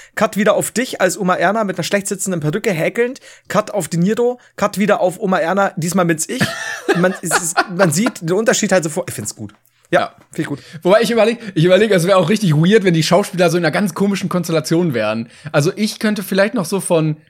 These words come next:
Speaker 2: wie heißt der denn? Edin, äh, Hasanovic. Kennst du den?
Speaker 1: Den kenn ich nicht. Nee, ich glaub nicht.
Speaker 2: Doch, äh, vom Gesicht
Speaker 1: Warte.
Speaker 2: kennst du den, glaub ich. Ist auch ein deutscher
Speaker 1: Ja, bestimmt,
Speaker 2: Schauspieler.
Speaker 1: aber
Speaker 2: Und dann bist du von
Speaker 1: Mhm.
Speaker 2: Johnny Depp.
Speaker 1: Uh.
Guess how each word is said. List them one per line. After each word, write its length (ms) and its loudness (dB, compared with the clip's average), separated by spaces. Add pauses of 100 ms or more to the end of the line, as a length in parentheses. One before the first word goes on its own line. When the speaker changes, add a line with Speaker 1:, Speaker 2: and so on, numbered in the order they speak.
(360)
Speaker 2:
wie 100 -8
heißt 140 -6
der 80 0
denn? 200 0
Edin, 680 2
äh, 220 2
Hasanovic. 760 0 (420)
Kennst 160 -6
du 40 -4
den? 180 -2 (300)
Speaker 1:
Den 120 -6
kenn 220 -6
ich 160 -6
nicht. 180 -10
Nee, 80 -8
ich 80 -10
glaub 160 -6
nicht. 240 -10 (240)
Speaker 2:
Doch, 240 2
äh, 80 -2
vom 300 -2
Gesicht 200 0
Speaker 1:
Warte. 100 -4
Speaker 2:
kennst 100 -4
du 60 -6
den, 100 -6
glaub 220 0
ich. 160 -10 (100)
Ist 160 -8
auch 100 -4
ein 120 -2
deutscher 240 -2
Speaker 1:
Ja, 120 0
bestimmt, 260 -2
Speaker 2:
Schauspieler. 260 -2
Speaker 1:
aber 20 -14 (340)
Speaker 2:
Und 140 4
dann 100 6
bist 160 2
du 120 2
von 160 2
Speaker 1:
Mhm. 40 2
Speaker 2:
Johnny 220 4
Depp. 320 0 (1500)
Speaker 1:
Uh. 400 -4